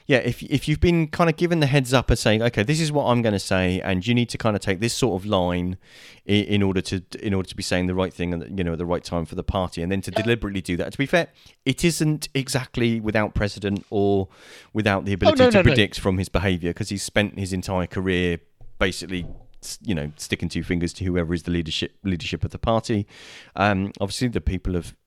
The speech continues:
Speaker 1: is it Isli-, im-, is it Islington?
Speaker 2: Yes.
Speaker 1: Islington, Is-, Islington, you know, um, don't seem
Speaker 2: Islington
Speaker 1: to have,
Speaker 2: North.
Speaker 1: eh, don't seem to have a problem with it. That's,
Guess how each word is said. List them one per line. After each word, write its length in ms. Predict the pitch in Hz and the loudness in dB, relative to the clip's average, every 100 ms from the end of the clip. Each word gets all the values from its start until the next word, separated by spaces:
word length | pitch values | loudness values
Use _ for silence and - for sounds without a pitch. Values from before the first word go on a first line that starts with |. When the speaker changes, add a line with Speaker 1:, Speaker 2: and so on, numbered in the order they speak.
| _ _ _ - | _ _ _ -14
Speaker 1:
is 120 | 104 | -10
it 80 | - | -6
Isli-, 260 | 135 147 139 _ - | -6 -6 -12 _ -8
im-, 260 | - - - _ _ - | -6 -8 -16 _ _ -12
is 100 | 120 | -10
it 60 | - | -8
Islington? 480 | 165 185 180 202 190 _ _ _ _ _ _ _ _ _ _ _ _ | -6 -6 -4 -4 -6 _ _ _ _ _ _ _ _ _ _ _ _
Speaker 2:
Yes. 300 | 131 151 - | -2 0 2
Speaker 1:
Islington, 320 | 147 156 - | 0 0 0
Is-, 140 | 127 127 127 | -4 -2 -4
Islington, 400 | 131 131 139 139 - - - - | -6 -4 -2 -2 -6 -16 -20 -2
you 80 | 117 | 2
know, 120 | 104 101 - - | 4 2 -8 -4
um, 380 | 104 98 95 92 - | 0 2 0 -4 0
don't 160 | 123 127 | 2 4
seem 180 | 139 | 2
Speaker 2:
Islington 20 | 98 | 2
Speaker 1:
to 100 | 98 | 2
have, 100 | 98 | 0
Speaker 2:
North. 260 | 110 - | -6 -6
Speaker 1:
eh, 160 | 120 113 - | -2 -2 0
don't 160 | 117 | 0
seem 140 | 104 92 | 2 -2
to 80 | |
have 120 | 87 85 | -2 -4
a 40 | |
problem 320 | - 92 92 | -6 -6 -4
with 100 | 92 | -2
it. 160 | 143 - | -4 -2
That's, 320 | 110 - - | -4 -4 -10